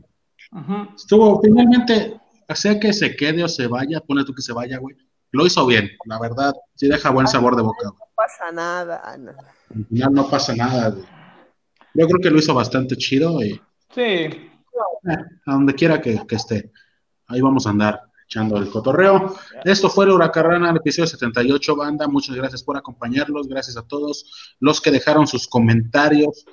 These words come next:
Speaker 2: sus chistoretes pa'l tío Dexman. También se agradecen,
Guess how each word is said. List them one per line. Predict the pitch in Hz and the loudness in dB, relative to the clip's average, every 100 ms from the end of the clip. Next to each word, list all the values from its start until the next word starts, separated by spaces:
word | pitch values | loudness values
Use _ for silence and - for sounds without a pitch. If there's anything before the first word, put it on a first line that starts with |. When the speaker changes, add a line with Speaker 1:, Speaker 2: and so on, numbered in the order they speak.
| - _ | -20 _
Speaker 2:
sus | - 113 | -4 -2
chistoretes | - 117 - 127 135 135 | 2 2 4 4 4 0
pa'l | - 117 110 | 0 0 2
tío | 131 131 | 4 4
Dexman. | 139 135 147 143 - | 4 2 0 -2 -4
También | - 110 120 127 135 | -6 -2 -2 -2 -4
se | - | -6
agradecen, | 117 110 110 117 127 139 | -6 -6 -6 -4 -4 -6